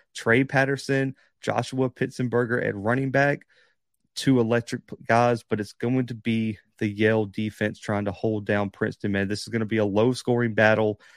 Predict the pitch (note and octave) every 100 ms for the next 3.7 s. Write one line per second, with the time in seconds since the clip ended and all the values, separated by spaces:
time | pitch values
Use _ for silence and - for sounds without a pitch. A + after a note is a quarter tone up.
0 | _ _ A2 A2 G#2 - A2 G#2+ G2 -
1 | _ - A2 A#2 A2 - B2 C3 B2 A#2+
2 | A#2+ A#2 A#2 - - B2+ C3+ B2+ B2+ A#2+
3 | B2 A2 - A2 A2+ - G#2+